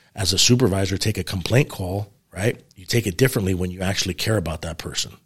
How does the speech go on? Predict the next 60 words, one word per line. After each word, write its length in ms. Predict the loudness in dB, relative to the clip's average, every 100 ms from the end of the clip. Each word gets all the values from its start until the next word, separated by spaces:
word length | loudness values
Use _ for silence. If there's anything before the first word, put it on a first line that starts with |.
| -20
You 80 | -8
actually 220 | -2 2
sit 240 | 2 2
there 140 | -2 -2
and 100 | 0
you 80 |
say, 180 | 0 0
"You 100 | -2
know 120 | 0
what? 180 | 0 0 -6 -18 -14
Let 80 | -6
me 80 | 0
tell 120 | 2
you 60 | 2
a 40 |
few 160 | 0 0
reasons 300 | 0 0 -2
why 200 | -6 -4
this 180 | -2
happened. 400 | -2 -2 -8 -10 -14 -20 -8
And 120 | -4
if 100 | 0
you 120 | 4
were 120 | 6 4
my 200 | 2 0
mom, 300 | -2 -6 -6
let 120 | -4
me 80 | 0
tell 180 | 0
you 320 | 2 0 -2 -4
how 300 | -4 -2 -2
I 300 | -2 -4 -8 -14
would, 240 | -16 -16 -16 -16
would 140 | -16
want 240 | -10 -8
this 160 | 0 0
handled," 460 | 0 -6 -8 -14 -18 _ -4
right? 260 | -2 -2 -4 -4
And 120 | 0 2
then 80 |
if 140 | 2 2
it's 160 | 2
a, 180 | 2 2 -4 -6
if 160 | -2
it's 140 | 2 2
some 280 | 2 0
type 220 | 0 0 0
of 160 | -2
blatant 340 | 0 0 0 0
misconduct, 640 | 0 0 0 2 0 -2
we 140 | -6
open, 280 | -6 -10 -10
you 180 | -6 -8
open 220 | -8 -6
a 40 | -4
case. 460 | 2 2 4 2 2 -10 -18 -2
But 140 | 0
if 180 | 2 2
not, 280 | 0 0 -2
you're 160 | -6